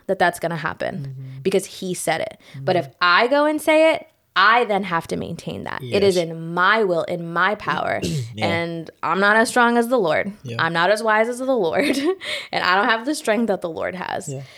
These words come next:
Speaker 1: So I think this is just, like, a good thing for us to check our hearts and to check ourselves, that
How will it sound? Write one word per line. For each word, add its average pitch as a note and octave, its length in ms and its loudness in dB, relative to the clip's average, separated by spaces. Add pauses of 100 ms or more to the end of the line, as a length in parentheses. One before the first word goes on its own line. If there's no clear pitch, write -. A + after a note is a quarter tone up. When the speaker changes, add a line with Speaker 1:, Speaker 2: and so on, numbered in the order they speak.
(100)
Speaker 1:
So A3 220 2
I G#3 120 4
think A#3+ 240 0
this A3+ 160 -2
is G#3 160 0
just, G3+ 160 -2
like, G3+ 160 0
a G3 60 0
good F#3+ 260 0
thing G3 220 -2
for F#3 160 -6
us F3+ 180 -4
to - 120 -6
check - 280 -4
our F3+ 140 -2
hearts F3 420 -2
and F#3 100 -6
to F3 80 -6
check E3 280 -6
ourselves, A#3+ 580 -2 (380)
that F3 440 2